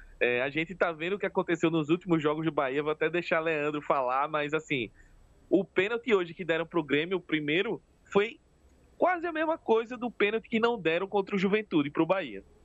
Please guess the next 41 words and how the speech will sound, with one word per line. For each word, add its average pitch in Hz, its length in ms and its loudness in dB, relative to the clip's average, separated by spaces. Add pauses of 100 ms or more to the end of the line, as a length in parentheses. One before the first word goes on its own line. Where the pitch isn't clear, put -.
(520)
O 120 80 -10
que - 120 -2
o 135 60 2
cara 139 220 0
deu 139 140 -8
o 147 40 -10
carrinho 156 460 -4
e 165 60 -8
tirou 160 240 -2
com 151 180 -2
o 147 40 -4
braço, 180 520 0 (600)
e 135 80 4
o 147 40 6
juiz, 151 260 2
"Não, 165 360 -2 (240)
foi 160 100 0
base 165 240 2
de 180 40 0
apoio." 117 500 2 (840)
Quem 214 160 0
pegar 196 320 0
aí, 185 200 -2
quem 202 120 -6
tiver 185 240 0
curiosidade, 165 580 -2
só 180 200 0
assistiu 160 460 -2
o 143 200 0
pênalti 147 340 -2
que 151 120 -2
deram 139 220 0
pro 151 160 0
Grêmio 131 360 0
hoje 120 160 -2
contra 131 320 0
o 113 180 4
Red 131 220 -2
Bull. 110 240 -6
Então, 156 200 -2
assim, 160 380 -6